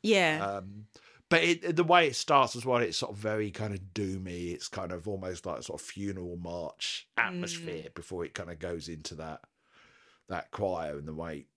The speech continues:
Speaker 2: I, I, I really like it. It's an underrated song.
Speaker 1: Absolutely.
Speaker 2: Which is, seems to be becoming the case more and more with this second volume.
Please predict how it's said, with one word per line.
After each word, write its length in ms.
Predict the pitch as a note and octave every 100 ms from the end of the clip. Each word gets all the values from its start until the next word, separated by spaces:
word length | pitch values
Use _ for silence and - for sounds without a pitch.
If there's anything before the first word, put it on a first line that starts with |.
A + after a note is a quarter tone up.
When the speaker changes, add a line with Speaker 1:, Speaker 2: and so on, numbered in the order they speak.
| -
Speaker 2:
I, 360 | C#3+ D#3+ F#3+ - F#3 F#3+ G#3+ G3
I, 40 |
I 20 | G3
really 260 | G3 A3 G3+
like 300 | F3+ E3+ -
it. 40 | G#2+
It's 180 | A2 -
an 120 | C#3
underrated 580 | D3+ B2+ B2 A#2+ F2+ -
song. 400 | - A2+ F2+ D2+ _ -
Speaker 1:
Absolutely. 1080 | G#3 - - D3+ D3+ D#3+ - D#3 B2 E3 D#3+
Speaker 2:
Which 260 | E3+ G#3 -
is, 360 | A3 - - - _ _ _ _ - - A2+ -
seems 300 | - D#3+ D3
to 80 | B2
be 80 | B2
becoming 420 | A#2 - A#2+ G2+
the 80 | G#2
case 340 | C#3 C3 G2
more 180 | A#2 G#2+
and 80 | G2
more 220 | D3+ C#3
with 180 | F2 F2+
this 460 | F#2+ E2+ - - - _ -
second 440 | - F#2+ - E2
volume. 560 | F2 C#2+ A1+ - C#2+